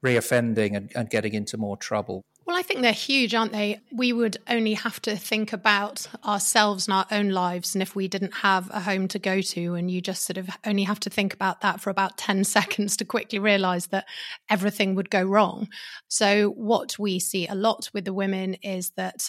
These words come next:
Speaker 2: if they are street homeless, which is different to obviously sort of sofa surfing,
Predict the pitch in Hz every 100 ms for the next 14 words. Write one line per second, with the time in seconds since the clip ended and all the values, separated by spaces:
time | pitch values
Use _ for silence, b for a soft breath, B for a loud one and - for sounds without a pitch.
0 | - - - 196 202 202 190 - - 294
1 | 302 - 180 170 214 294 - - - -
2 | 190 - 202 190 190 196 185 180 - 175
3 | 175 - 185 170 - 226 220 214 - 208
4 | 202 196 196